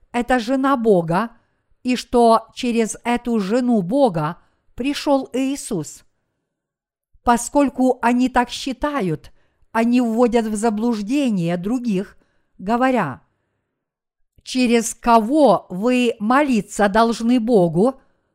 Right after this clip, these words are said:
чтобы Он ответил на ваши молитвы? Разве Бог не ответит вам скорее,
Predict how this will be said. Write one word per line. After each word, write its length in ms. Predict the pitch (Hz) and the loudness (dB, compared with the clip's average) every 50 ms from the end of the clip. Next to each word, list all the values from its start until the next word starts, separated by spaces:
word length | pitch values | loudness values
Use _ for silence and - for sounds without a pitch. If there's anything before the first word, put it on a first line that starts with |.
| _ _ | _ _
чтобы 480 | - - - - 247 233 196 240 247 247 - | -20 -8 -2 0 0 2 4 4 4 4 4
Он 260 | 240 247 247 226 226 - | 4 2 2 2 -2 -4
ответил 760 | - 226 226 226 247 233 247 285 302 285 - 269 269 262 - - _ _ _ _ | -4 -4 -4 -4 -4 -4 -2 -2 -4 -4 -4 -4 -4 -4 -4 -8 _ _ _ _
на 220 | - 208 247 262 | -4 -2 0 0
ваши 380 | 233 262 254 262 - - - 254 | 2 2 2 0 0 -4 -4 -2
молитвы? 720 | 240 262 269 277 277 269 220 - - 147 151 143 127 127 131 _ _ _ _ _ _ _ _ _ _ _ _ _ _ _ _ _ _ _ _ _ - | 0 0 0 0 -2 -4 -6 -6 -6 -6 -6 -6 -6 -8 -12 _ _ _ _ _ _ _ _ _ _ _ _ _ _ _ _ _ _ _ _ _ -4
Разве 520 | - 233 240 240 233 220 202 214 233 233 | 0 2 4 4 4 2 2 0 2 2
Бог 300 | 208 196 247 262 262 - 214 | 2 4 4 4 4 2 0
не 180 | 220 220 226 | -2 0 2
ответит 640 | 220 208 208 208 - 196 240 320 359 - 339 262 - | 2 2 2 0 -2 -4 -4 -4 -2 -4 -6 -4 0
вам 320 | 220 233 220 208 196 - _ | 0 0 0 0 -2 -8 _
скорее, 840 | - - - - - 262 294 285 233 202 170 160 160 175 202 220 - | -12 -12 -10 -6 -2 -2 -2 0 0 -2 -2 0 0 -2 -2 -4 -6